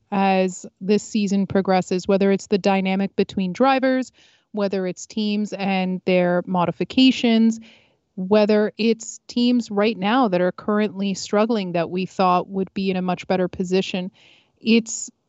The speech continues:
definitely a season that is heating up.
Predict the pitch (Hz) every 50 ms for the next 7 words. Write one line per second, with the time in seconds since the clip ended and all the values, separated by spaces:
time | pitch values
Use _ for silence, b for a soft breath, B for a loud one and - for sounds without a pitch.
0 | _ _ _ _ _ - 208 196 - - 254 262 269 - 294 277 277 269 233 -
1 | 220 233 233 226 226 220 220 220 202 - - - 220 208 208 196 214 208 208 208
2 | 190 196 190 180 175 - - - 196 196 190 190 190 185 - 185 180 202 214